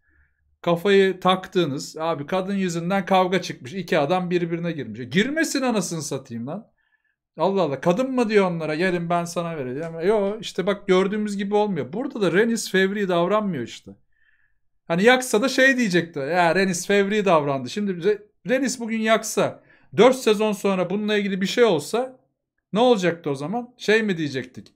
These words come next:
"Rhaenys o gün adet günündeymiş, sikti attı diziyi." mi diyecektik yani?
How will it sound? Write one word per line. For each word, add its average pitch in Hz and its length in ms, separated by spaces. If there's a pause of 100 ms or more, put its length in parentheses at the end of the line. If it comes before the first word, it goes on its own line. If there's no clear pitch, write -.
(360)
"Rhaenys 196 260
o 190 100
gün 208 80
adet 202 440
günündeymiş, 156 520
sikti 220 440
attı 196 340
diziyi." 147 320
mi 165 140
diyecektik 104 540
yani? 95 260